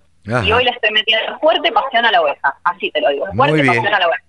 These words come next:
Speaker 1: Muy bien, muy bien, muy bien. Yo creo que la oveja, para mí, es el futuro, eh, la futura carne, y la fal-, eh, eh, siempre hablamos con, con Javier, eh, de la, eh, la poca inserción que tiene,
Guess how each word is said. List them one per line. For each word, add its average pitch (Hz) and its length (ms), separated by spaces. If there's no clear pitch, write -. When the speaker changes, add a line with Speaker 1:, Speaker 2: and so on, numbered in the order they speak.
Speaker 1:
Muy 120 220
bien, 107 320
muy 107 180
bien, 110 320
muy 104 140
bien. 110 260
Yo 127 140
creo 139 160
que 131 80
la 127 100
oveja, 147 380
para 120 200
mí, 170 200
es 143 140
el 135 140
futuro, 156 600
eh, 113 260
la 104 140
futura 131 420
carne, 139 520
y - 80
la 107 140
fal-, 127 380
eh, 98 460
eh, 82 60
siempre 123 320
hablamos 131 320
con, 104 280
con 110 180
Javier, 139 520
eh, 98 520
de 120 280
la, 117 360
eh, 113 180
la 107 840
poca 165 300
inserción 131 760
que 110 140
tiene, 113 460